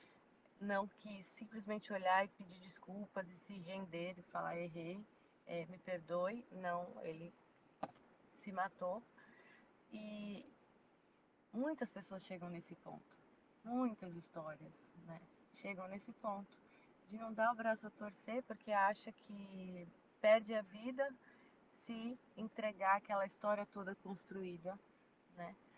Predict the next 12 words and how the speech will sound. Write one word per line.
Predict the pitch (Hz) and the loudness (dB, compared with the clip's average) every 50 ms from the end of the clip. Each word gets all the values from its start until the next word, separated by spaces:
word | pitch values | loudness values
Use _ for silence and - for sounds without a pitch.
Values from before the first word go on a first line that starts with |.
| - - - - - - - | -20 -20 -20 -20 -20 -16 -12
É... | - 185 180 175 175 175 170 170 165 165 160 165 160 160 156 - - - - - - - - - - - - - - - _ _ _ _ _ _ _ _ - - - - - - - - - - - - - - - - - - - - - - | -10 -8 -8 -8 -8 -8 -8 -8 -8 -10 -10 -12 -12 -14 -16 -20 -20 -20 -20 -20 -20 -20 -20 -20 -20 -20 -20 -20 -20 -20 _ _ _ _ _ _ _ _ -20 -20 -20 -20 -20 -20 -20 -20 -20 -20 -20 -20 -20 -20 -20 -20 -20 -20 -20 -20 -16 -14
e, | 185 | -14
tipo, | - 214 208 - 202 185 | -10 -8 -4 -2 -4 -2
começar | - - 190 185 190 185 196 185 | 0 0 0 0 2 2 2 0
do | 175 196 | 0 0
zero, | 180 175 180 185 165 156 156 - | -6 0 2 2 4 2 0 -4
perder | - 185 175 165 160 190 | -4 -6 -4 -2 2 2
a | 185 | 2
personalidade, | 180 - 180 170 - 196 185 180 175 175 170 156 175 170 165 160 - - - | 2 2 -6 -6 -6 -4 0 2 2 2 2 4 6 6 6 6 2 -2 -8
perder | - 180 170 170 165 175 180 | -6 -4 -4 -4 -4 -4 -6
a | 175 | -6
sua, | - - 175 185 180 170 170 160 | -6 -6 -2 2 4 4 4 2